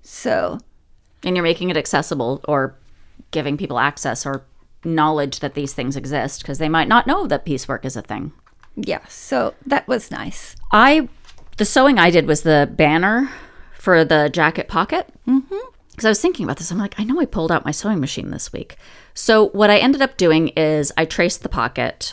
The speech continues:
Speaker 2: onto an index card, because my index card size of choice is a four-by-six index card. This is knowledge that nobody in the world needs, but now you have it.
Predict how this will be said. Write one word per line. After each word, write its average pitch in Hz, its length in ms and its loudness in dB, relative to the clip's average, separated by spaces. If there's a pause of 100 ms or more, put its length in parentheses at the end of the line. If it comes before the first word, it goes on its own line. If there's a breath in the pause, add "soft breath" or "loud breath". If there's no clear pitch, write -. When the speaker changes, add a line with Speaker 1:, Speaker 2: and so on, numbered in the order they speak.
(120)
Speaker 2:
onto 147 680 -2
an 143 140 -8
index - 500 -2
card, - 460 -10
because 143 440 -4
my 160 380 2
index 156 500 -2
card 143 440 -4 (120)
size 139 360 -2
of 160 100 -8
choice 143 320 -6
is 156 140 -8
a 156 40 -4
four-by-six 147 720 -6
index - 380 -6
card. - 320 -6 (380 loud breath)
This 202 180 -4
is 196 140 -2
knowledge 143 400 0
that - 120 -4
nobody 143 460 -2
in 143 60 0
the 139 80 0
world 139 320 -4
needs, 147 340 -2
but - 220 -6
now 139 140 0
you 139 160 -4
have 123 220 -10
it. - 240 -6